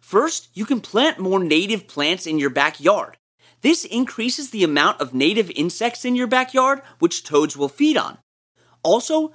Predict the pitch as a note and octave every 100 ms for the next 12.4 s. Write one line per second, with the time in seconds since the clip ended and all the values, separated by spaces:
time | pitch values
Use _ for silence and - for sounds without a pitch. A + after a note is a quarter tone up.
0 | _ _ G#3+ D#4 - - G3 F#3+ - D3+
1 | F3+ F3 F#3+ F#3+ F3+ C#3 C3+ - C#3 E3
2 | D#3+ - D#3+ D#3+ D#3 - C3 G#2+ G#3 -
3 | - A#2+ - - - _ _ _ _ -
4 | G3 E3 B3 D4+ C#4 - D#3+ F3 - C#3+
5 | C3+ A#2+ C#3+ D3+ D3 C3+ C3+ E3 G3 A3
6 | A3+ G#3+ C#3 B2 D3+ F#3+ D#3+ C#3+ - -
7 | A#2+ D3+ G#3+ G#3+ - D#3+ C3+ A#2 - -
8 | B3+ - _ _ _ _ _ F#3 F#3 G3
9 | - D4 - C4 G3+ F#3 E3+ D3+ C3+ F3+
10 | G#3+ A3+ F3+ C3 C3+ C3 C#3+ D3+ E3 C#3
11 | C#3 A2 A#2+ D#3+ - - - C#3 D3+ -
12 | C#3 G3+ D3+ -